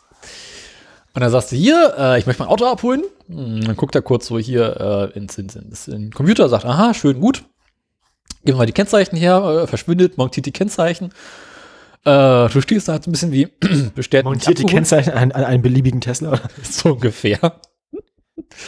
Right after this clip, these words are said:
Speaker 1: Fünft nochmal schnell aus. Kommt dann irgendwann wieder, äh, gibt dir so die Sachen, die du brauchst, in die Hand.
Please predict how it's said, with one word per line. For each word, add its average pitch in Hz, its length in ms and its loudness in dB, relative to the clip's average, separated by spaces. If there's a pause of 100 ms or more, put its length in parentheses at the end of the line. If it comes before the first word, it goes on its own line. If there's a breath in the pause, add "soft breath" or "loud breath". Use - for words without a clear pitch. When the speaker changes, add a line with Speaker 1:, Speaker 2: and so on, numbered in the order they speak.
(140)
Speaker 1:
Fünft 165 240 0
nochmal 151 220 2
schnell 117 200 -2
aus. 196 320 -8 (1800 soft breath)
Kommt - 180 0
dann 160 100 0
irgendwann 120 240 0
wieder, 180 840 2
äh, 117 80 2
gibt - 240 -2
dir 143 100 2
so 127 100 0
die 127 60 2
Sachen, 123 280 -2
die 120 60 -4
du 117 80 -2
brauchst, 120 260 -2
in 110 80 -10
die 113 80 -2
Hand. 226 280 -2